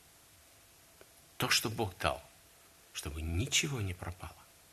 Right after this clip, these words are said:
Мы не знаем, какие времена будут, что потом нам не жалеть, сколько я выбросил, да? И вот они собрали ни много ни мало двенадцать коробов.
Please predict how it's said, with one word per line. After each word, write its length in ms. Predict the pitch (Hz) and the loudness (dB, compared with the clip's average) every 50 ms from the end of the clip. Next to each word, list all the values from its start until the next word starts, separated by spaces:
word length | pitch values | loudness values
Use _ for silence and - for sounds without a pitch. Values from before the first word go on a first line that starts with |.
| - - - - - - - - - - - - - - - - - - - - - - - - - - - - - - - - - - - - - | -20 -20 -20 -20 -20 -20 -20 -20 -20 -20 -20 -20 -20 -20 -20 -20 -20 -20 -20 -20 -20 -20 -20 -20 -20 -20 -20 -20 -20 -20 -20 -16 -4 -4 -4 -2 8
Мы 120 | - 131 127 | 10 12 12
не 80 | 127 | 12
знаем, 240 | 123 113 127 120 101 | 12 12 12 12 12
какие 280 | - 104 92 - 104 90 | 12 8 4 6 6 8
времена 400 | 85 87 90 95 101 107 107 98 | 8 8 6 6 8 8 8 8
будут, 300 | 80 87 82 80 78 71 - - - - - - | 8 6 0 0 -2 -6 -6 -8 -8 -8 -6 -4
что 180 | - - - 107 | -2 4 4 4
потом 380 | - 98 - - 101 92 92 | 4 4 4 6 6 6 6
нам 220 | 92 90 92 90 90 - - - - - | 6 6 4 2 0 -4 -10 -14 -12 -2
не 220 | - 98 92 101 110 | 0 4 6 10 10
жалеть, 460 | 110 135 156 139 120 104 85 - - - - - - - - - - - - | 12 12 12 12 12 8 8 8 4 -8 -12 -12 -14 -18 -20 -20 -14 -2 6
сколько 580 | - - - - - - - - - - - | 8 8 8 8 6 4 2 2 0 0 2
я 160 | 92 90 82 | 2 2 4
выбросил, 540 | 78 82 98 87 80 76 78 - - - 80 | 4 4 2 2 2 -2 -4 -6 -6 -6 -8
да? 200 | 80 - 98 104 - - - - - - - - - - - - - - - - - - - - - - - - - - - - - - - - - - - - - - - - - - - - - - - - - - - - - - - - - - - - - - | -8 -8 -8 -8 -10 -12 -18 -20 -20 -20 -20 -20 -20 -20 -20 -20 -20 -20 -20 -20 -20 -20 -20 -20 -20 -20 -20 -20 -20 -20 -20 -20 -20 -20 -20 -20 -20 -20 -20 -20 -20 -20 -20 -20 -20 -20 -20 -20 -20 -20 -8 2 2 2 2 2 -12 -12 -10 -10 -10 -10 -10 -10 -6 4
И 60 | 127 | 8
вот 120 | 127 123 | 8 12
они 180 | 120 117 117 113 | 12 12 12 12
собрали 500 | - - 120 107 104 110 113 110 104 107 | 12 12 12 12 12 12 12 12 12 12
ни 180 | 104 104 107 107 | 12 12 12 12
много 260 | 107 104 104 92 95 | 12 12 12 10 10
ни 120 | 95 98 | 8 10
мало 300 | 98 101 98 92 90 90 | 10 10 10 10 10 8
двенадцать 520 | 85 87 95 98 101 95 87 - - 92 - | 8 8 6 8 10 10 8 8 4 0 4
коробов. 480 | - 90 87 95 90 87 85 76 - | 4 6 6 6 6 4 2 2 0